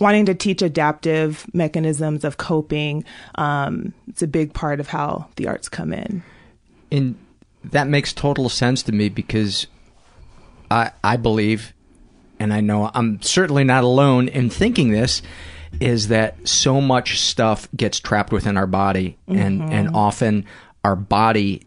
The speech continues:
Speaker 2: tells us things that our consciousness won't allow us
Speaker 1: Mm-hmm.
Speaker 2: to think or process.
Speaker 1: Yep.
Speaker 2: Um, and so that makes sense to me that
Speaker 1: Yeah.
Speaker 2: the, the nonverbal expression would be, I can't imagine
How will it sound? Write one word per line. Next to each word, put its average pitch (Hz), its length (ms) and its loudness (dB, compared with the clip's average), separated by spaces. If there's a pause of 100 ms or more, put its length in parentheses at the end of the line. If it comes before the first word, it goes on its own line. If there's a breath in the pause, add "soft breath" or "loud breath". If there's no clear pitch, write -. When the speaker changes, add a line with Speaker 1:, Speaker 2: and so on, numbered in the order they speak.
Speaker 2:
tells 123 400 0
us 101 220 0
things 95 400 0
that 101 260 -2
our 90 160 -2 (140)
consciousness - 720 -2
won't 98 280 -2
allow 98 540 2
us 95 360 0
Speaker 1:
Mm-hmm. 160 380 -4 (180)
Speaker 2:
to 95 480 0
think 101 460 -2
or 104 100 0
process. 90 720 -2
Speaker 1:
Yep. 165 200 -6 (560)
Speaker 2:
Um, 87 400 -2 (920 soft breath)
and 95 220 -2
so 113 140 0
that 101 140 0
makes 101 200 -2
sense 160 240 0
to - 100 -4
me 82 160 0
that 90 220 -4
Speaker 1:
Yeah. 90 240 0
Speaker 2:
the, 85 60 -4
the 87 140 -4
nonverbal 95 720 0 (260)
expression 90 680 -2
would 92 260 -2
be, 92 440 0
I 101 60 0
can't 131 300 0
imagine 104 600 0